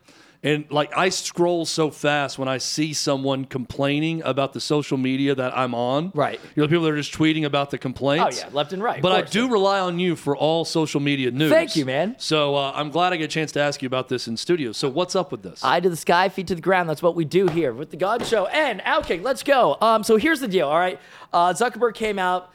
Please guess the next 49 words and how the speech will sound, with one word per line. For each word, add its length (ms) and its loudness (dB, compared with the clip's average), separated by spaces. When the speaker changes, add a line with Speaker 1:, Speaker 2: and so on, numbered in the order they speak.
Speaker 2:
You 120 2
know, 100 4
it's 140 -2
this 180 -2
Threads 400 0
thing. 220 -2
There's 160 -2
so 440 -2
many 280 -4
people. 460 -12
There's 200 -4
so 380 0
many 180 -4
people 240 0
that 160 2
are 60 0
mad 340 0
at, 220 0
uh, 180 4
at 260 2
Elon 360 0
right 200 0
now. 260 -6
You 120 -2
know 80 2
what 60 4
I 60 2
mean? 160 -4
Like, 180 -2
"Oh, 140 2
how 180 2
could 320 0
he? 100 -8
He's 240 -8
ruined 220 -2
the 60 -4
service, 600 0
or 80 -2
he's 160 -6
letting 340 -2
these 240 -2
people 400 0
on 280 2
and 120 -8
these 180 -6
people 340 -4
on," 320 0
that 240 0
they 240 2